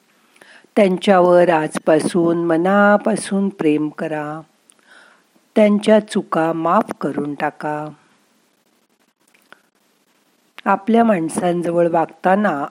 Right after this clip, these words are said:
आपल्या हातून काही झालं असेल, नको ते बोललं गेलं असेल, तर मनातल्या मनात त्यांची क्षमा मागून टाका.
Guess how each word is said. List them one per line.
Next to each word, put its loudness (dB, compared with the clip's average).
आपल्या 2
हातून 0
काही 0
झालं 2
असेल, -4
नको 2
ते 2
बोललं 4
गेलं 0
असेल, -6
तर 2
मनातल्या 0
मनात 0
त्यांची -4
क्षमा -2
मागून -2
टाका. -6